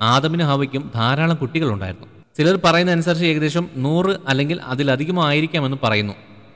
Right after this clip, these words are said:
അവരുടെ നല്ല ആരോഗ്യം, ശക്തി, പ്രത്യുൽപാദന ശേഷി എന്നിവയും പ്രത്യുൽപാദനത്തെ അനുകൂലിക്കുന്ന കാലഘട്ടത്തിന്റെ പശ്ചാത്തലവും കണക്കിലെടുക്കുമ്പോൾ അവർക്ക്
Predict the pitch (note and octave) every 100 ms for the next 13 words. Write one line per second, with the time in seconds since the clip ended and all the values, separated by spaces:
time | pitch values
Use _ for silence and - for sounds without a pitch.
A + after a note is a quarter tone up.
0 | _ - E3+ F#3+ F3+ C#3+ C3+ B2 A2+ B2
1 | C3+ B2 B2 A#2+ - - - C3+ - -
2 | D3+ C3+ - C3 A#2+ D#3+ D#3 D3+ C#3 C#3
3 | C3+ A#2 C3 A2+ B2 C3+ B2 A#2+ G#2 -
4 | - - - - D3+ - G3+ F3+ F3+ F#3
5 | F3+ F3+ F#3+ - A#2+ C3+ D#3 F#3+ G3+ G3+
6 | G3+ F#3+ C#3+ D3 D#3 D#3 D3+ D#3 D3 A#2+
7 | - D#3 D#3+ D3+ C3+ A#2+ C3+ B2+ A2 G#2+
8 | G#2+ - - - - B2+ C3+ D#3+ F3+